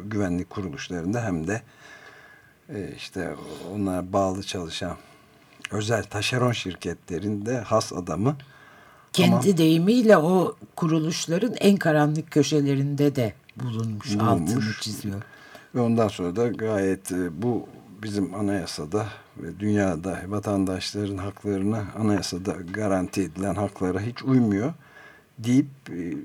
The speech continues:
Speaker 1: her şeyini, e, hiçe sayarak, yani ailesini, e, gayet iyi para kazanıyor. Hawaii'de son işi mesela fevkalade yüksek paralarla gayet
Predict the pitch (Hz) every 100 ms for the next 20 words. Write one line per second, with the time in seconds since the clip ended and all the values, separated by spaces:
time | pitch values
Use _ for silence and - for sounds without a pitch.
0 | - - - 175 180 - 113 87 82 -
1 | - _ _ - - 57 76 92 - 101
2 | 78 71 67 95 135 - _ - 71 78
3 | 85 90 82 - 92 92 107 _ - -
4 | - - - _ _ _ _ 120 101 90
5 | 85 85 95 117 107 87 - 92 - 98
6 | 95 - 85 76 76 87 101 120 - _
7 | _ - - - 95 95 82 80 82 -
8 | - - - 110 87 76 98 - 92 82
9 | 80 - 85 107 98 - 78 - - 69
10 | 57 - 95 - - 107 104 101 101 85
11 | - 85 71 - - 113 104 107 90